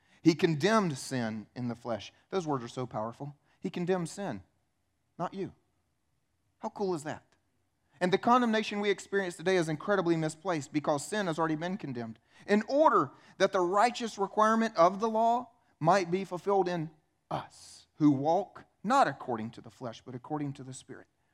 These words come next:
Here's the way this goes. Anybody who recognizes that Jesus died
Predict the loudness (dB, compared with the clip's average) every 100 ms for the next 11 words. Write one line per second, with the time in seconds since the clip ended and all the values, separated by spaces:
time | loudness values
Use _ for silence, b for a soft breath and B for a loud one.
0 | _ _ -6 -4 -2 -2 -2 -4 -10 -14
1 | _ _ _ _ B B -20 _ 2 4
2 | 4 8 8 6 0 -12 _ _ _ _
3 | _ _ _ _ _ _ _ _ _ _
4 | _ _ _ b b b 0 2 4 4
5 | 2 -2 2 2 2 -6 -10 -10 -8 -8
6 | -8 -8 -2 2 2 0 -6